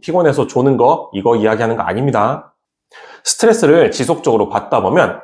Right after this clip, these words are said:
우리 몸의 자율신경이 균형을 잃게 됩니다. 자율신경은 우리 몸이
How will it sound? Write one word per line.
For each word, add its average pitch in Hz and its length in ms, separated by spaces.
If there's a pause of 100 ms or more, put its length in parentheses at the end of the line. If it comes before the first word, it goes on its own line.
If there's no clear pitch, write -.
우리 139 180
몸의 110 640
자율신경이 104 760
균형을 113 500
잃게 104 300
됩니다. 90 500 (640)
자율신경은 208 880
우리 123 140
몸이 110 480